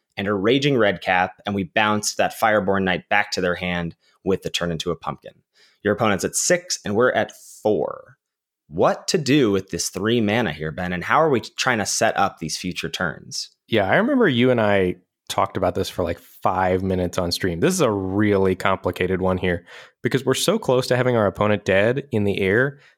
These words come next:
Speaker 2: that it's so tempting to want to attack with Animating Fairy and just play a blocker,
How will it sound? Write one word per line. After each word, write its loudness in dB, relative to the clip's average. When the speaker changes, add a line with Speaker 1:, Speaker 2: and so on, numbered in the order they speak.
Speaker 2:
that -2
it's -2
so 0
tempting -2
to 0
want 2
to 2
attack 0
with 0
Animating 0
Fairy 0
and -2
just -2
play -2
a 2
blocker, 0